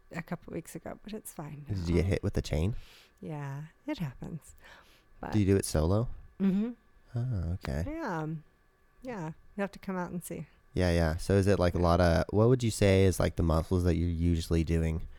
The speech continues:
Speaker 2: using the most? Do you go up in the air, or is it, like,
Speaker 1: Yeah,
Speaker 2: a lyra?
Speaker 1: I do. Well, I climb. I start with the chain.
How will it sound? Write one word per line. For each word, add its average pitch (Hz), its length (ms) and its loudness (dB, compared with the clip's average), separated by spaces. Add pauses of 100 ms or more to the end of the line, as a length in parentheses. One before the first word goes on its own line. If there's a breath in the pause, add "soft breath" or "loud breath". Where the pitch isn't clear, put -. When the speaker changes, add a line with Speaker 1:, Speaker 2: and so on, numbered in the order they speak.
(280 soft breath)
Speaker 2:
using 92 280 2
the 82 60 2
most? 82 320 0
Do - 80 -2
you 85 60 0
go 90 260 4
up 95 180 2
in 90 120 2
the - 140 -6
air, 92 600 2
or 82 180 -2
is 82 140 -2
it, 78 160 -2
like, - 120 -4
Speaker 1:
Yeah, - 420 -2
Speaker 2:
a - 20 0
lyra? 92 560 4 (220)
Speaker 1:
I 233 300 -4
do. 262 500 -2 (160)
Well, 226 100 0
I 220 140 0
climb. 254 720 -4 (180 loud breath)
I 214 80 -8
start 247 300 -2
with 247 160 -4
the 220 80 -6
chain. 214 800 -2